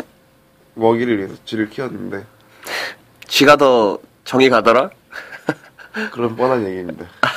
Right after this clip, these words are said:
Speaker 1: 쥐가 더 정이 가서.
Speaker 2: <laughs> 네. 뻔하지 않은데요?
Speaker 1: 네,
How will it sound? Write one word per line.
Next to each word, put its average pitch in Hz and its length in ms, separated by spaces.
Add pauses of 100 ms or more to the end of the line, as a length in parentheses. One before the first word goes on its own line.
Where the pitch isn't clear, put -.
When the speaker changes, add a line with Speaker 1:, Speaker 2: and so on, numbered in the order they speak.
(680)
Speaker 1:
쥐가 107 240
더 98 320
정이 95 300
가서. 92 420
Speaker 2:
<laughs> - 80
네. - 140 (1900)
뻔하지 175 340
않은데요? 113 420
Speaker 1:
네, 95 100